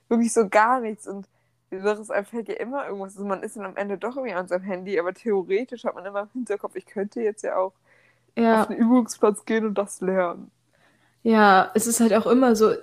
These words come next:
Speaker 2: manche habe ich halt auch wirklich diesen Moment, wo ich mir denke, "Hm, ich hab ja gerade gar nichts zu tun, deswegen muss ich jetzt leider YouTube gucken."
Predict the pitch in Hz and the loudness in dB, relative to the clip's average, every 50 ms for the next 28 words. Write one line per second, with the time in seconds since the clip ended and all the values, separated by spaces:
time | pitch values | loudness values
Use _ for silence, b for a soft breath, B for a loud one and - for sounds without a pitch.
0 | - _ _ _ 220 208 214 233 226 - 247 220 214 214 - 226 208 - 208 202 | -8 _ _ _ 2 4 4 4 4 4 4 2 2 2 0 0 2 2 0 2
1 | - 214 220 220 208 - 196 190 190 190 180 180 180 190 190 - 175 196 196 208 | 4 4 4 4 2 0 -2 0 0 2 2 2 2 0 2 2 0 0 2 2
2 | 196 196 202 196 196 - 196 190 196 196 B B B B B _ - 339 415 415 | 2 2 2 2 2 2 2 2 2 0 B B B B B _ 6 8 10 10
3 | 320 240 B B B - 233 233 - 262 262 262 233 220 214 226 233 233 226 220 | 10 8 B B B 2 2 4 4 2 4 6 4 6 6 6 8 8 8 8
4 | 220 208 233 277 330 320 - - 311 - - - 320 359 381 302 - B B B | 6 6 6 4 4 2 2 2 0 2 6 8 10 10 10 10 8 B B B
5 | - 233 226 - 254 247 247 254 240 262 277 277 330 311 - 311 285 285 - 277 | -2 -2 0 0 0 2 4 6 6 6 6 6 4 4 6 6 6 6 6 4
6 | 269 269 269 277 277 254 285 285 - 349 294 302 - 240 - - 185 175 175 | 4 6 6 6 6 6 6 6 4 4 2 4 2 0 0 0 -2 -8 -8